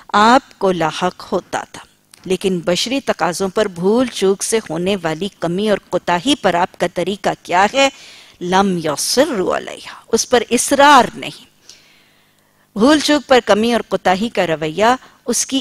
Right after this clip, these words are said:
इसलाह का करना, एतराफ़ और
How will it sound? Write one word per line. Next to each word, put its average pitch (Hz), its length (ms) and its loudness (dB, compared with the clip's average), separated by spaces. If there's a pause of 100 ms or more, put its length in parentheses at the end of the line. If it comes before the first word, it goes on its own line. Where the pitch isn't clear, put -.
इसलाह 214 640 4 (160)
का 175 100 0 (160)
करना, 190 520 2 (640)
एतराफ़ 196 920 2 (120)
और 185 160 0